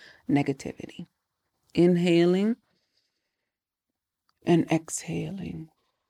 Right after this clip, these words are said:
And once more, inhaling and exhaling.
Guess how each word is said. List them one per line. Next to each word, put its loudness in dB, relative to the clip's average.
And -2
once -2
more, -2
inhaling -2
and 4
exhaling. -8